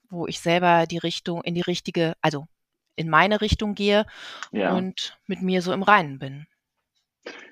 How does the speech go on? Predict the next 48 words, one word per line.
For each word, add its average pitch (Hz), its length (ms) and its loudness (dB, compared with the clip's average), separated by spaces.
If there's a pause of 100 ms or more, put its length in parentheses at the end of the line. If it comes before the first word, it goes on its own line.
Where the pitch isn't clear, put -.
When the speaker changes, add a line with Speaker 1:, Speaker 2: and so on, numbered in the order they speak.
(140)
Speaker 2:
Ja, - 60 2
ich 113 60 0
glaube, 120 160 4
das 120 160 0
ist - 100 -2
eine 120 80 4
ganz 113 240 4
wichtige 117 320 2
Voraussetzung, 104 640 0
dass 104 160 -4
man 104 100 0
mit 98 180 -4
sich 117 280 -4
zufrieden 117 540 2
ist - 140 -4
und 98 120 0
im 107 80 2
Reinen 95 380 4
ist. - 280 -4 (400)
Und - 200 -6
dann 101 120 0
kann 98 100 2
man 104 100 2
Speaker 1:
Mhm. 92 40 0
Speaker 2:
sich 107 180 -2
auch, - 400 0 (800)
ja, - 180 0 (420)
besser - 260 4
im - 100 0
Spiegel - 320 4
anschauen - 380 2
zum - 160 0
einen, 151 240 2
aber 104 180 2
zum - 160 -2
anderen 113 240 4
auch - 240 2
Speaker 1:
Genau. 185 220 -6
Speaker 2:
neuen 117 280 6
Dingen 123 280 4
auch - 200 -4
widmen - 280 -4
und - 140 -2
offen - 260 2
sein 85 220 0
für - 160 2
andere - 280 -2
Themen. - 380 -8